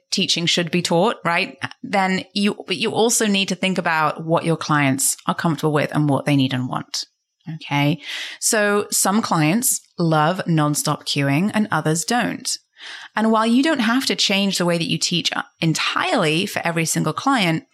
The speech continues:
it helps to be aware of what each and every client enjoys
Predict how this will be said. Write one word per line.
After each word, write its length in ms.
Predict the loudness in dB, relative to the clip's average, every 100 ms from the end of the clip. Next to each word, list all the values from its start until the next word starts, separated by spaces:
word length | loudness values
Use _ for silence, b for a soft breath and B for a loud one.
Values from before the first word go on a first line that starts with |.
| B B
it 80 | -6
helps 340 | -2 -2 -2
to 80 | -2
be 120 | 0
aware 600 | 2 2 0 2 2 0
of 140 | -2 0
what 240 | 0 0 0
each 340 | -2 -2 -4 _ -6
and 120 | -4
every 260 | -2 -2 -2
client 420 | 0 0 2 0 -6 _ _ _ -2
enjoys 680 | 2 2 2 2 2 0